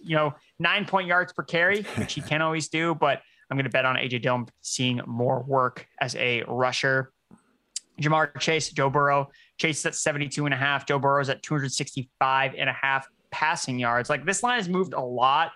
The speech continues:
Speaker 1: I think it opened at sixty-nine and a half on Prize Picks, and then over on Underdog, it was at, like, ninety. So, like, that's something you always want to take advantage of. If you're looking at multiple spots, like,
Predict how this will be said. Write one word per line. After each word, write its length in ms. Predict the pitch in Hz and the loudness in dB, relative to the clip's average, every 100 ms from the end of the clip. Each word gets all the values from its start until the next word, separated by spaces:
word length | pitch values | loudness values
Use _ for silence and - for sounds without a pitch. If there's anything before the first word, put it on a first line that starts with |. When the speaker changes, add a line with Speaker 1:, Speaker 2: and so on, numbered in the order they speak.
| - - - | -14 -8 -4
Speaker 1:
I 80 | |
think 160 | 127 160 | -2 -2
it 80 | 156 | 2
opened 260 | 147 147 147 | 2 2 -2
at 120 | - | -4
sixty-nine 460 | 156 - 151 135 | -6 -4 0 0
and 100 | 139 | 0
a 20 | 135 | 0
half 320 | 135 131 - 123 | 0 -2 -4 -2
on 160 | 117 | -2
Prize 380 | 107 151 156 151 | -2 0 0 0
Picks, 400 | - 151 143 - _ _ _ | 0 0 0 -6 _ _ _
and 80 | 143 | 0
then 80 | 147 | 2
over 160 | 147 | 2
on 100 | 143 | 2
Underdog, 460 | 135 147 151 143 143 | 2 2 4 2 2
it 20 | |
was 140 | 135 131 | 0 0
at, 100 | 127 | 0
like, 180 | 120 | -2
ninety. 720 | 113 117 117 135 143 170 185 - _ _ | -2 0 2 2 2 2 0 -6 _ _
So, 220 | - 165 | 0 4
like, 200 | 156 147 | 4 2
that's 320 | 190 190 214 | 0 0 0
something 180 | 247 247 | 0 0
you 80 | 220 | 2
always 160 | 202 180 | 2 2
want 160 | 190 | 0
to 80 | 175 | 0
take 80 | 170 | -2
advantage 400 | 135 143 160 139 | 0 0 2 2
of. 100 | 127 | 0
If 100 | 113 | 0
you're 160 | 139 | 0
looking 260 | 143 160 190 | 0 -2 -2
at 100 | 165 | -2
multiple 340 | 151 156 143 | 0 -2 -2
spots, 560 | 135 - 139 165 139 - | -6 0 2 2 0 0
like, 240 | 139 131 | 0 0